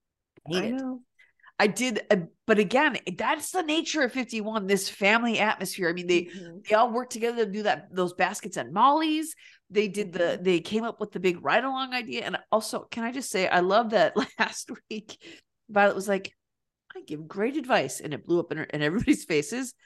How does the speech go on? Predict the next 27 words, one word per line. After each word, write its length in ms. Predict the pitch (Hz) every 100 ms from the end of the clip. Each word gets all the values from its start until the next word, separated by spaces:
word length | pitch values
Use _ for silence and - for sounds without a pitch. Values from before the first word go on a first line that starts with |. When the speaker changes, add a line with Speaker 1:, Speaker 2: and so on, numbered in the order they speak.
| -
Speaker 2:
Mm-hmm. 240 | 214 196 240
Speaker 1:
But 120 | 494 - _ _ -
I 20 |
think 240 | 622 - -
her 100 | 392
advice 260 | 269 269 -
was 100 | 220
still 200 | - 254
good. 560 | 160 196 220 165 175 220 _
She 120 | -
was 80 | 262
still 240 | 392 359 330
right. 260 | - - -
Speaker 2:
Yes. 80 | -
Speaker 1:
It's 140 | -
not, 180 | 285 - _ _ _ _
Speaker 2:
Yes. 440 | 381 254 294 - -
Speaker 1:
they're 320 | 240 254 175 _ _
dummies. 480 | 165 240 320 151 139
It's 200 | 131 139
not 180 | 202 202
their 180 | 180 226
fault 220 | - 247
that 140 | 156
they're 160 | 165 165
Speaker 2:
Absolutely. 160 | - 175
Speaker 1:
dummies, 480 | - 110 156 -